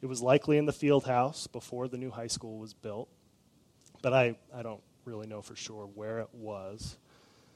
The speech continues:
To determine who you wrestle with, it's by weight class. You know, I, I was in Taekwondo before this,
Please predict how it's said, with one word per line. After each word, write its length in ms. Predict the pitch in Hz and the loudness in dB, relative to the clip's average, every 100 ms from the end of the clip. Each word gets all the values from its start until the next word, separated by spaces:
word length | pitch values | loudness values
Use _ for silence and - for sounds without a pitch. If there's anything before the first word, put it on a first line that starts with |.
| _ _ _ _ _ _ _ _ _ _ _ _ _ _ - | _ _ _ _ _ _ _ _ _ _ _ _ _ _ 0
To 100 | 151 | 4
determine 520 | 147 - 185 196 170 | 4 8 12 12 10
who 160 | 127 170 | 8 4
you 200 | 151 127 | 4 4
wrestle 440 | 135 180 - 120 | 6 6 6 2
with, 220 | 110 113 | -2 -6
it's 140 | 120 - | -8 -6
by 160 | 113 | -6
weight 280 | 110 127 127 | -2 -2 -4
class. 520 | - 92 - - - _ _ _ _ _ _ - | -10 -12 -12 -14 -14 _ _ _ _ _ _ -14
You 100 | 117 | -6
know, 60 | |
I, 200 | 120 127 - | 0 0 6
I 100 | 147 | 6
was 160 | 151 139 | 6 2
in 100 | 131 | 0
Taekwondo 680 | - 135 139 123 123 123 | 2 2 2 -2 0 -2
before 380 | 120 113 113 107 | -4 -10 -10 -8
this, 400 | 104 104 - - | -8 -8 -8 -10